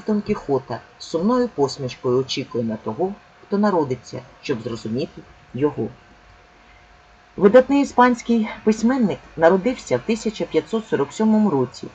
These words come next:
у сім'ї збіднілого лікаря-дворянина. В пошуках заробітку змушений був часто переїжджати з батьками з місця на місце.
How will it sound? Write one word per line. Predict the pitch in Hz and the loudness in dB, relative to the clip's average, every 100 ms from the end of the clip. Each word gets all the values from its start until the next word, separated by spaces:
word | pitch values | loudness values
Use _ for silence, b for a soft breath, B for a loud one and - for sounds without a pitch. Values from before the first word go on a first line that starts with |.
| - | -8
у | |
сім'ї | 147 - 143 151 220 | -8 -4 -6 -4 -6
збіднілого | - 127 139 185 185 170 | -4 -4 -2 -2 -2 -4
лікаря-дворянина. | 127 127 143 139 139 143 143 120 110 117 - - - _ | -4 -4 -4 -4 -2 -2 -2 -4 -4 -10 -18 -20 -20 _
В | |
пошуках | 151 151 165 151 143 | 0 2 0 -2 0
заробітку | 151 156 151 220 - - - - - | 2 2 0 -4 -4 -14 -14 -20 -14
змушений | 139 220 226 214 214 | 0 0 2 2 2
був | 160 127 | 2 0
часто | 180 196 202 | -2 -2 -4
переїжджати | 202 190 202 190 131 123 120 | -2 0 2 2 2 2 0
з | 117 | -4
батьками | 135 127 - 120 120 120 - - 120 | -4 -4 0 0 0 -8 -16 -20 -8
з | |
місця | 139 156 185 165 | -4 -2 -4 -8
на | 170 | -4
місце. | 143 120 107 - | -2 -4 -6 -16